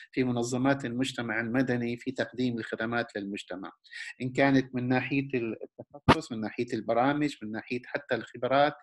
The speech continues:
ولا، آه، يكون هناك برضو مشاركة في التكاليف. يعني،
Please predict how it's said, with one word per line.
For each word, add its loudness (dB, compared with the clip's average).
ولا، 8
آه، 4
يكون 0
هناك 4
برضو 4
مشاركة 4
في -6
التكاليف. 0
يعني، 0